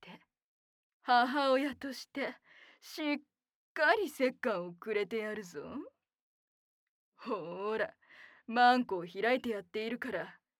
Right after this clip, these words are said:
今からどうしなくてはいけないかわかるか？<laughs> そうだ。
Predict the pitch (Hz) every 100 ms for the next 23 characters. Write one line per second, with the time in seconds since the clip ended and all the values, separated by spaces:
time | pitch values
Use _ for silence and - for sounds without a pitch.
0 | _ - 320 320 302 233 202 196 311 330
1 | 339 233 220 - 208 180 185 180 247 240
2 | 196 170 165 208 240 370 339 - 175 151
3 | 262 403 _ _ _ _ _ _ _ _
4 | _ _ _ _ _ _ _ _ _ -
5 | - - _ _ _ - - _ - _
6 | _ _ _ _ - - - - - -
7 | - _ _ 214 202 208 196 160 165